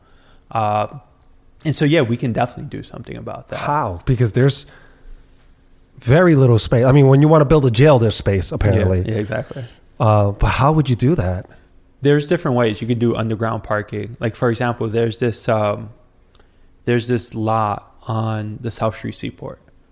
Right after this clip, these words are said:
Speaker 1: Um, it's a parking garage now. Um, someone wanted to, Howard Hughes, a mega developer, wants to build a massive tower there. The community came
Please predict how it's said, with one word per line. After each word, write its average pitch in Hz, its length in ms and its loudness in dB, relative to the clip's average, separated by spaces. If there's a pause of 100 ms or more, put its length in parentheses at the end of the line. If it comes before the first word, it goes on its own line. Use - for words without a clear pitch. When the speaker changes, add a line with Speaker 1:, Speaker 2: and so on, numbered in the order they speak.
(140)
Speaker 1:
Um, 101 640 -6
it's - 200 -12
a 117 60 -6
parking 120 460 -6
garage 110 420 -6
now. 107 440 -10 (360)
Um, 104 460 -6
someone 113 320 -2
wanted 107 340 -4
to, 104 280 -14
Howard 113 300 -2
Hughes, 107 500 -8
a 107 60 -8
mega 107 260 -8
developer, 107 480 -4
wants 107 280 -10
to 120 60 -10
build 107 300 -4
a 107 40 -14
massive 104 560 -10
tower 107 400 -8
there. 110 320 -10 (480)
The 120 80 -6
community 156 480 -2
came 110 440 -8